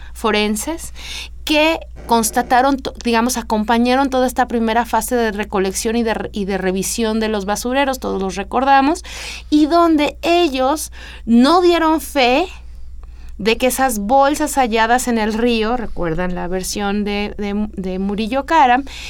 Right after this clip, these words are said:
eh, que tenían los restos, ellos nunca cercioraron ni cómo las sacaron, ni quién las encontraron, es decir, todo eso lo hizo la P G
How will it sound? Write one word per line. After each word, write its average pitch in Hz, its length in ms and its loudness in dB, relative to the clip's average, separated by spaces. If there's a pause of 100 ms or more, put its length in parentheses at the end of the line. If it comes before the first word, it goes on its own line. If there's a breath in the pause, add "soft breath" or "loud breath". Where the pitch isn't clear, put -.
(240 loud breath)
eh, 214 360 2 (140)
que 233 100 0
tenían 226 300 0
los 240 140 0
restos, 208 480 -4
ellos 254 340 2
nunca 339 440 4
cercioraron 254 640 2
ni 254 160 4
cómo 320 320 2
las 320 180 2
sacaron, 233 580 0
ni 254 180 4
quién 294 240 -2
las 311 220 0
encontraron, 220 640 0
es 226 80 -2
decir, 226 200 -4
todo 302 300 2
eso 269 320 2
lo 226 160 0
hizo 226 240 -2
la 208 160 2
P 214 160 -6
G - 80 -12